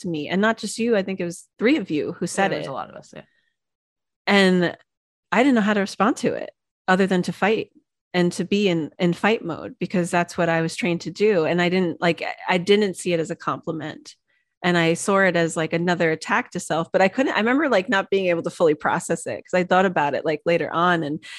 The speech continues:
Speaker 1: we've talked about it before. And, and, like, you know, it's just, like, that's where I see, like, I, I just didn't give myself credit, you know, like, of how I was vocal. Um, and now I'm in a place in my life where it's like, "Okay, we are not a fighter.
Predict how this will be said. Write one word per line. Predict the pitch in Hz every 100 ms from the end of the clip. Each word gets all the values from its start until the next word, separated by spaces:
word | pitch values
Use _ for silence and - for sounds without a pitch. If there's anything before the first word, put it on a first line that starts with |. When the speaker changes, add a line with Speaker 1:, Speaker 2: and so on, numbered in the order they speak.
| -
Speaker 1:
we've | 233 240
talked | 254 196 -
about | 190 170
it | 170
before. | 165 - 190 185
And, | 160 160
and, | - 160
like, | 160 151 147 -
you | 170
know, | 156
it's | 156 -
just, | 185 -
like, | 160 151 _ - - -
that's | 202 -
where | 202
I | 185
see, | 180 - 202
like, | 190 156 151 _ _ _ _ _ _ _ _ _ _ _ _ _ _ 196
I, | 208 214 - _ -
I | 208
just | 233 226
didn't | 277
give | 247 220
myself | 190 190 170
credit, | - 175 226 - - _ _ _
you | 185
know, | 170 151 196 233 -
like, | 185 175
of | 175
how | 220 180 175 -
I | - 180 175 165 - -
was | 185 220 -
vocal. | 143 - - - - - _ -
Um, | 180 165 156 - -
and | 185 175 170 160 - -
now | - 185 190 190 190
I'm | 180 190
in | 185
a |
place | 175 220 247 240
in |
my | 196
life | 175 165 175
where | 175
it's | 170 -
like, | 170
"Okay, | 175 208 170
we | 160 175
are | 175
not | 175 165
a |
fighter. | - 190 220 214 233